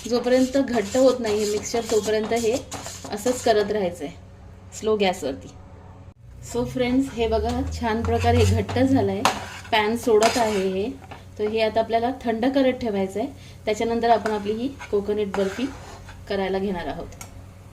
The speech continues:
फ्रेंड्स, हे आता मिक्सचर गार झालेलं आहे. हे मी दोन भागामध्ये डिवाइड केलं, एकामध्ये पिंक कलरचे ड्रॉप्स ॲड करून घेतले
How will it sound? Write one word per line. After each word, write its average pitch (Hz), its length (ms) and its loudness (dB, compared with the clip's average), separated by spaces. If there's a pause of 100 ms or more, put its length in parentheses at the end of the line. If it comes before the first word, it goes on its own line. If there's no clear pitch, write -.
(680)
फ्रेंड्स, 254 340 -2
हे 247 80 6
आता 220 180 2
मिक्सचर 233 380 0
गार 202 280 2
झालेलं 214 420 0
आहे. 202 300 -2 (480)
हे 214 240 2
मी 220 180 -2
दोन 220 260 2
भागामध्ये 220 420 2
डिवाइड 202 440 4
केलं, 208 240 -6 (160)
एकामध्ये 202 480 -2
पिंक 214 300 -4
कलरचे 208 420 -2
ड्रॉप्स 196 360 0
ॲड 196 180 0
करून 202 280 0
घेतले 196 260 -2